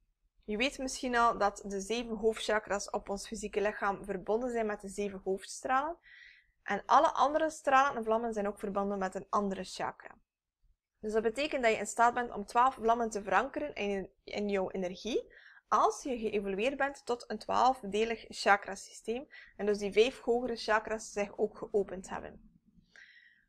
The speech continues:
Afhankelijk van de mate van jouw bewustzijn en het niveau van de evolutie, openen zich dus alsmaar meer chakras. En zo groeien we, of zullen we groeien,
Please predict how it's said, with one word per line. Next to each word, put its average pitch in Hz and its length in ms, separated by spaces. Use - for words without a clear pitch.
Afhankelijk 277 800
van 220 240
de 233 80
mate 240 560
van 196 180
jouw 202 140
bewustzijn 208 800
en 254 100
het 214 100
niveau 220 340
van 226 120
de 202 100
evolutie, 202 720
openen 294 460
zich 240 200
dus 214 220
alsmaar 226 640
meer 208 280
chakras. - 720
En 202 200
zo 240 240
groeien 269 420
we, 440 220
of - 160
zullen 247 300
we 302 140
groeien, 226 420